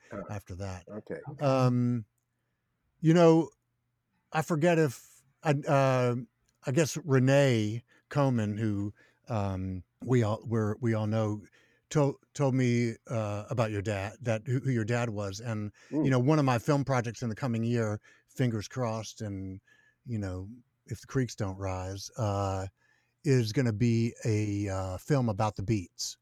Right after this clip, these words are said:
Speaker 1: Oh, great.
Speaker 2: Yeah, um, we're working with, uh, some Allen Ginsberg audio recordings.
Speaker 1: Oh, great.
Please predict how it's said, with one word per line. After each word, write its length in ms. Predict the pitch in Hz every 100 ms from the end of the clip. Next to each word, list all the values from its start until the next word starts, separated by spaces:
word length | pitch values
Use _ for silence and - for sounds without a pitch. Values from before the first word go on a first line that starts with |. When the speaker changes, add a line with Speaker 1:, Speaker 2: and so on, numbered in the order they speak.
| _ -
Speaker 1:
Oh, 280 | 220 254 208
great. 340 | 175 185 156 - _ -
Speaker 2:
Yeah, 300 | 131 117 98 -
um, 720 | 110 104 101 98 95 92 90 _ _ _ _ _ _ 135
we're 180 | 123
working 460 | 110 127 110 123 110
with, 480 | 110 101 104 - - -
uh, 440 | 110 98 95 98 95
some 160 | 127
Allen 240 | 123 120 107
Ginsberg 640 | 123 104 101 104 98 98 - _ _ -
audio 320 | 117 120 110
recordings. 840 | 98 - 107 98 92 92 90 - _ _ _ _ -
Speaker 1:
Oh, 120 | 120
great. 420 | - 151 175 123